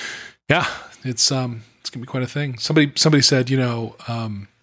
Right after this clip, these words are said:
"I hope all these people who get the first wave of them are at least telegenic, um, because they're gonna be doing a lot of unboxing videos." And my reply on that thread was,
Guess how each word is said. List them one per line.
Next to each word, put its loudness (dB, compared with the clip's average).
"I -2
hope 4
all 6
these 2
people -2
who 0
get 0
the -4
first 0
wave 4
of -2
them -4
are -8
at -6
least 0
telegenic, 0
um, -2
because 2
they're 4
gonna 4
be 6
doing 4
a 2
lot 6
of -6
unboxing 0
videos." 0
And -2
my 0
reply -2
on -4
that -8
thread -4
was, -4